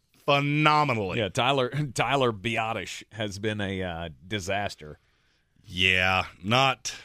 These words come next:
Speaker 1: not gone well for me 'cause I loved that
Speaker 2: You
Speaker 1: kid.
Speaker 2: did.
Speaker 1: I
Speaker 2: You,
Speaker 1: did.
Speaker 2: you loved him so much coming out of the draft. Um, all right, all right, all right. Quint-, I mean, to me, I just like Quenton Nelson better
Speaker 1: I get it.
Speaker 2: than Zach Martin.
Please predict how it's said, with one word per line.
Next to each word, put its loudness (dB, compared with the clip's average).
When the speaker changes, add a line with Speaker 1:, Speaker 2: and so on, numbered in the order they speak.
Speaker 1:
not 2
gone 2
well 4
for -4
me 0
'cause -4
I -6
loved -6
that -12
Speaker 2:
You -2
Speaker 1:
kid. -6
Speaker 2:
did. -2
Speaker 1:
I -16
Speaker 2:
You, -6
Speaker 1:
did. -10
Speaker 2:
you -6
loved -4
him -6
so -4
much -6
coming -6
out -2
of -6
the -12
draft. -2
Um, 0
all 4
right, 0
all -8
right, -12
all -12
right. -14
Quint-, 0
I 0
mean, 0
to -2
me, 0
I 0
just -2
like 2
Quenton -2
Nelson 0
better -6
Speaker 1:
I -4
get 2
it. -10
Speaker 2:
than -2
Zach -2
Martin. -12